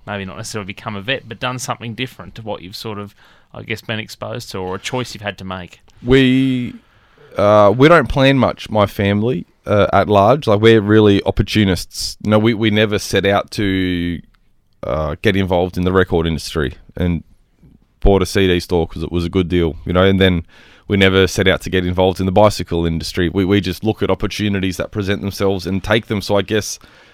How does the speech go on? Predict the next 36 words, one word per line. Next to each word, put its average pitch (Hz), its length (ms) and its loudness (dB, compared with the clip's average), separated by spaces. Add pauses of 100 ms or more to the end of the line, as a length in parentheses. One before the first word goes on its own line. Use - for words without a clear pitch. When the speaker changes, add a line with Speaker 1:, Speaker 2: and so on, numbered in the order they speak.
(200)
Speaker 2:
um, 90 300 -2
s-, - 280 -14
sliding 107 540 2
door 95 240 2
moments 90 600 0
are, 85 120 -4 (640)
are 95 60 0
probably 95 440 0
frequent 110 480 2 (720)
as 92 220 4
opportunities 98 560 -2
fall 101 260 0
in 95 80 -2
our 90 120 0
laps - 520 -4
and, 98 240 -4
and 101 220 -4
we 92 100 -2
take 110 300 -2
them. 101 220 -2
But 104 120 0
I 104 80 6
don't 117 300 2
think 104 320 -4
that - 180 0
there 101 140 4
was, 98 340 0 (760)
uh, 92 380 2
ever 101 240 2
a 92 60 2
time 98 340 0
where 95 140 2
I, 90 140 2 (160)
where 95 140 2
I 90 40 4
s-, - 260 -6